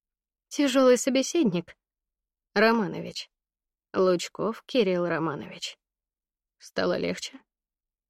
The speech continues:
«Не намного». Опускаю подбородок, собирая мысли в кучу. Значит, он не сын шефа, но тогда какого чёрта он здесь делает?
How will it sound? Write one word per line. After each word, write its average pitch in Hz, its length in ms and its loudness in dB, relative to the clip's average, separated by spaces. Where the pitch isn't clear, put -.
«Не 226 160 0
намного». 185 480 -2
Опускаю 202 540 -2
подбородок, 190 580 -2
собирая 208 460 -2
мысли 196 360 -2
в - 80 -16
кучу. 185 380 -6
Значит, 220 520 -2
он 262 140 0
не 269 100 0
сын 190 320 0
шефа, 220 480 -4
но 185 360 -4
тогда 196 280 -2
какого 220 360 0
чёрта 233 420 -2
он 240 120 4
здесь 240 260 2
делает? 202 540 0